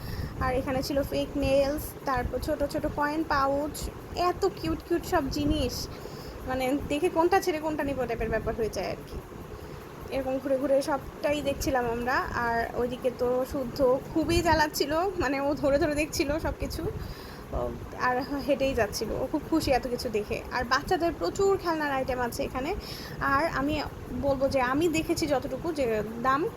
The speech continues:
খুবই রিজনেবল, অন্যান্য জায়গা থেকে এখানে দামটা কম। এই যে টাওয়াল ছিল, এটাও কম দাম ছিল। এই যে ওকে সেলসম্যানেরা, আহ, ওকে একটা টুপি পরিয়ে দিয়েছে, হাঁটছিল।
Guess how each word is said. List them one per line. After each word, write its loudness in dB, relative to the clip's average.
খুবই 4
রিজনেবল, 0
অন্যান্য 4
জায়গা 4
থেকে -2
এখানে -2
দামটা 0
কম। -6
এই 2
যে 2
টাওয়াল 2
ছিল, -2
এটাও 2
কম 2
দাম 0
ছিল। -4
এই 2
যে 4
ওকে 2
সেলসম্যানেরা, 2
আহ, -2
ওকে 4
একটা 2
টুপি 0
পরিয়ে 0
দিয়েছে, -2
হাঁটছিল। -4